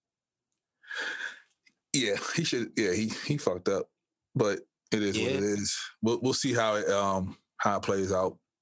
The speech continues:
Speaker 1: Um, 'cause Sweetie has been radio silent since all this shit went down anyway.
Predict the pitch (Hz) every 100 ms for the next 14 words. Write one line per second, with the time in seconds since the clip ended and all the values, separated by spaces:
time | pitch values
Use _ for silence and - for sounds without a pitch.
0 | _ _ - 104 92 92 90 - - 92
1 | - 139 135 113 101 107 101 98 90 _
2 | - - - 101 98 95 - 101 95 90
3 | - 92 95 95 95 90 - 87 92 90
4 | 92 87 92 90 87